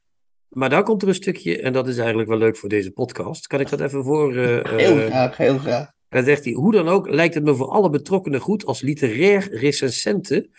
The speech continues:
Speaker 1: een tijd werkzaam zouden zijn als hoor- en beslismedewerker van dat I N D dus.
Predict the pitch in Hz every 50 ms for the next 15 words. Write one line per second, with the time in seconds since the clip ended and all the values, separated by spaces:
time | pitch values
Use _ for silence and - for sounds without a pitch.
0 | - - - _ _ - 127 123 160 151 143 113 113 143 175 202 202 - 170 156
1 | 139 151 147 139 117 147 147 147 139 127 120 - 117 113 151 196 214 - - -
2 | 151 135 143 131 - - 202 196 - - 131 120 110 104 98 95 87 90 92 92
3 | - - 92 - _ _ _ _ _ _ _ _ - - 120 123 120 110 107 101
4 | - - 110 98 92 90 87 92 95 98 90 92 117 - - - -